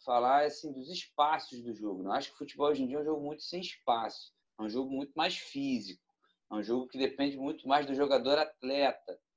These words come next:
né? Então, ah, talvez há quinze, talvez vinte anos atrás, se a gente for pegar a linha de tempo mais distante, isso vai ficando cada vez mais claro.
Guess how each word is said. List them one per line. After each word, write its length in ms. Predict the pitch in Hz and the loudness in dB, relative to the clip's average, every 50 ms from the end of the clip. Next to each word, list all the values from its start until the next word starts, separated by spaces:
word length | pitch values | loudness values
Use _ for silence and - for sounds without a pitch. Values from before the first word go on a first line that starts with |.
| _ _ _ _ _ | _ _ _ _ _
né? 220 | - 104 113 120 120 _ _ _ _ _ _ | -16 -14 -14 -14 -14 _ _ _ _ _ _
Então, 540 | 123 - _ - 120 127 131 131 131 120 107 | -20 -16 _ -4 -2 -2 0 -2 -2 -2 0
ah, 180 | 120 120 117 117 | 2 2 2 2
talvez 600 | - - 127 120 110 - 120 151 180 175 165 - | 4 4 4 4 4 2 2 4 6 6 6 6
há 300 | 143 131 127 123 - - - _ _ _ _ _ _ _ _ | 4 6 6 4 2 0 -8 _ _ _ _ _ _ _ _
quinze, 680 | - 120 131 147 160 156 147 135 120 - 107 101 95 92 | -4 -2 -2 0 2 2 2 0 -2 -2 -8 -8 -8 -6
talvez 400 | - 113 104 98 95 107 107 - | -2 0 0 0 -2 -6 -8 -8
vinte 260 | 110 113 110 - - | -10 -10 -10 -4 -4
anos 160 | 113 113 104 | -4 -2 0
atrás, 420 | 104 95 - - 113 120 120 117 - | 0 0 2 4 4 4 4 4 0
se 80 | - | -6
a 40 | 104 | -6
gente 160 | 107 117 - | -6 -6 -6
for 220 | - - 113 110 - | 0 0 0 0 0
pegar 220 | 110 110 107 110 | -4 -2 0 0
a 40 | 107 | 0
linha 200 | 107 110 110 110 | 0 -4 -8 -8
de 80 | - - | -10 -10
tempo 180 | - 110 - _ | -12 -12 -12 _
mais 220 | - 117 117 110 - | -6 -6 -6 -6 -8
distante, 420 | - - - 120 113 110 107 - | -12 -12 -10 -10 -10 -10 -12 -16
isso 140 | - - - | -18 -16 -8
vai 180 | - 110 110 107 | -6 -6 -6 -6
ficando 360 | - _ _ - 110 110 107 | -8 _ _ -14 -14 -14 -12
cada 260 | - - 113 107 107 107 | -6 -6 -4 -4 -4 -4
vez 200 | 113 117 113 - - _ _ _ _ _ _ _ _ - | -4 -6 -6 -6 -10 _ _ _ _ _ _ _ _ -2
mais 400 | 113 123 127 127 117 - - - - - | 0 0 0 2 0 -2 -6 -8 -10 -6
claro. 440 | - 117 120 156 180 170 - 90 - | 0 6 8 10 10 10 8 4 -4